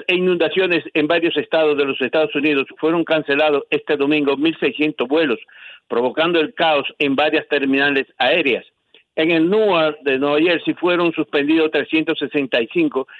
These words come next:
en el John, John F. Kennedy en Nueva York trescientos treinta y uno y en La Guardia doscientos ochenta.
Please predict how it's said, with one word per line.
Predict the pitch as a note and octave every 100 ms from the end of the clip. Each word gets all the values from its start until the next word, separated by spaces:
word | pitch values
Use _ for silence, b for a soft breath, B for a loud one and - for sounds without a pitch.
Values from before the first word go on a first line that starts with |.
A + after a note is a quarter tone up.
| B
en | - C3+
el | C#3 C#3
John, | D#3+ - _ - -
John | D3 E3+
F. | E3 D#3+
Kennedy | - D#3+ D3+
en | D3
Nueva | C#3+ C#3+
York | D#3+ D#3
trescientos | D3 B2+ D#3 D#3 D3+ D3 _ _
treinta | - C#3 C#3+ C3+
y | C#3+
uno | D#3+ D3 C#3+
y | D3+
en | C#3+
La | C3
Guardia | B2+ D3 C#3 C#3
doscientos | C3 A#2 C3+ C3+ A2
ochenta. | - C3+ A2+ -